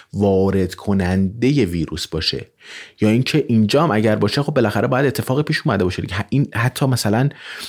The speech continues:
تزریق آنچنانی به وجود نیاورد. این شد که خیلی‌ها حدس می‌زدن که این بابا، این بیچاره، یا بر اثر اینکه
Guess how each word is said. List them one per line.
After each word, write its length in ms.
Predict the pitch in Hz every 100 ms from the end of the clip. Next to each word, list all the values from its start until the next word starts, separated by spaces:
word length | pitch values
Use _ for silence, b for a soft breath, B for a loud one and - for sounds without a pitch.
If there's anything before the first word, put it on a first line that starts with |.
| B
تزریق 540 | - 110 104 107 101
آنچنانی 680 | 95 101 101 107 98 95 165
به 100 | 156
وجود 360 | 101 85 87 80
نیاورد. 260 | 71 71 - _
این 200 | 240 302 277 -
شد 300 | 262 262 - -
که 380 | - 202 202 196
خیلی‌ها 360 | - 190 185 165
حدس 280 | 170 -
می‌زدن 260 | 165 160 156
که 160 | - 139
این 220 | 139 - _ -
بابا، 300 | 101 113 123
این 140 | 117
بیچاره، 500 | 98 - 92 110 123 B B B B -
یا 420 | 113 117 113 - _ _ _ _ _ _ _ _ _ _ _ _
بر 260 | 104 95 -
اثر 420 | - - - 117 113
اینکه 840 | 110 104 107 104 107 101 95